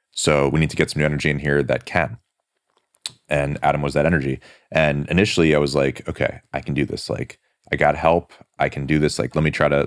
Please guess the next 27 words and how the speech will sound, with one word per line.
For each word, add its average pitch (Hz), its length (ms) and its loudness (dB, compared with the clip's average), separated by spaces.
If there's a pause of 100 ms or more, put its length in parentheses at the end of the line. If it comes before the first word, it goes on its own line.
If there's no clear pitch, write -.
let - 80 -6
me 78 60 4
try 80 160 0
to 73 60 0
push - 380 -4
one 76 200 0
more 73 160 2
time 69 320 -2
and 65 100 -6
see 65 120 -2
if 65 120 -2
I 65 140 0
can, 65 260 -4 (380)
like, 67 180 0
make 65 220 -2
this 64 180 -2
work 65 300 -2 (440)
now 71 140 2
that 67 100 0
I 67 60 2
have 67 140 0
the 71 80 0
right 65 160 0
support." 67 420 -2 (160)
And 65 440 -2
I - 80 0
tried 85 320 2